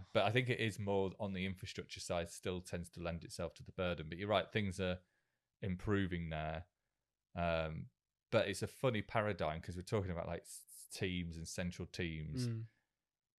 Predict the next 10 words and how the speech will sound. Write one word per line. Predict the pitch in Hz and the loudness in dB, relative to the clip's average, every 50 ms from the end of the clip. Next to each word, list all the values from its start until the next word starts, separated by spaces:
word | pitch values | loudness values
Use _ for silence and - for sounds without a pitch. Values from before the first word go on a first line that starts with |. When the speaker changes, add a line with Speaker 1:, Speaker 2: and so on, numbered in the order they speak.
| _ _ _ _ _ _ _ _ - | _ _ _ _ _ _ _ _ 2
Speaker 1:
But | 110 90 - | 4 4 4
there's | 101 98 90 101 | 4 0 0 -2
a | |
juxtaposition | 90 - - - 113 - - - - - 92 - 95 90 - 107 - - 98 90 | -4 -4 -2 -2 -2 -2 -2 -12 -10 -10 -6 -6 -6 -2 0 0 0 0 -2 -4
between | 87 87 - - - 87 87 82 | -4 -4 -6 -6 -4 -4 -4 -2
those | 82 82 82 85 - | -2 -2 -4 -4 -8
things, | - - 107 92 80 78 78 82 87 87 - - | -6 -2 0 0 0 0 -4 -6 -6 -8 -8 -8
which | - 90 - - - - | -10 -10 -8 -8 -4 -2
is | 92 87 85 85 82 82 - - _ _ _ _ _ _ _ _ _ _ _ _ _ _ _ _ - - 92 90 - | 0 0 0 -2 -4 -6 -10 -16 _ _ _ _ _ _ _ _ _ _ _ _ _ _ _ _ -12 -12 -12 -6 -6
the | 101 | -8